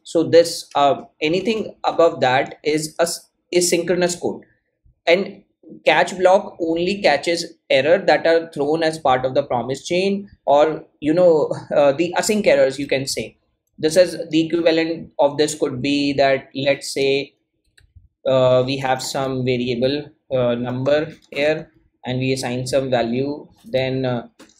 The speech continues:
we do some computation, and inside that computation we number one. And, uh, now we pass this, maybe resolve this, this value. So basically, uh, and if we run this now,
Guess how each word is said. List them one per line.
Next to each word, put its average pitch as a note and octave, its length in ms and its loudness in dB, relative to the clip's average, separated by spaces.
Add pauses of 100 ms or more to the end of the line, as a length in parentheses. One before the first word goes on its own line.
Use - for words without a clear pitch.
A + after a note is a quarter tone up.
we C3 200 -4
do C3 180 -2
some B2 600 -4
computation, C3 1000 -6 (160)
and B2+ 240 -4
inside C3 480 -2
that C3 400 -2 (140)
computation C3 680 -6
we B2+ 500 -6
number B2 540 -2 (140)
one. A2 400 -6 (1000)
And, C#3 400 -4
uh, C3+ 300 2 (420)
now C#3 320 2
we D3 240 -2
pass C3+ 380 2
this, - 380 -6 (320)
maybe C3+ 280 -2
resolve C3 420 0
this, C3 260 -2 (180)
this C3 200 -6
value. A2+ 360 -4
So D3 120 -4
basically, D3+ 720 -2 (400)
uh, C#3 340 4
and C#3 180 -4 (100)
if D3 180 -8
we D#3 260 2
run C3+ 180 0
this D#3 200 -2
now, C#3 400 -4